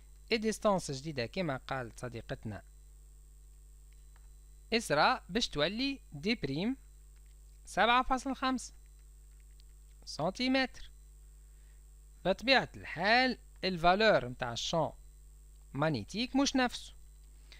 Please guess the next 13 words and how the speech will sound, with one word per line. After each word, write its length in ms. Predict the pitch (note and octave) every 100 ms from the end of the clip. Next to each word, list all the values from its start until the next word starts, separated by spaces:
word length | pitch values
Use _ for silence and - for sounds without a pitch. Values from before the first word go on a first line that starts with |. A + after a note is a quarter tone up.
| - - -
دونك 280 | D3+ -
في 60 | -
النقطة 560 | G#3 C#4+ - - A3 -
أو، 240 | A#3 D4 E4+ - - - - - - - - - - -
في 80 | -
النقطة 520 | C#3 G#3 - C#3+ C#3 -
أو 240 | A#3+ D#4 - - - - - - - C#3+
الفالور 600 | C#3 G3+ C4 B3 D#3+ - - - - - - - - - - - - - - - - -
متاع 340 | D#3+ G3 F#3
الشون 360 | F3+ - F#3+ C#3
مانيتيك 600 | C3+ B2 - G3+ F3+ B2 -
بي 400 | A2 C3 F3 D4 - - - - - - - - - - - - -
عطاهولنا 840 | D3 C#3+ C#3+ B3+ C#4 C#4+ C#4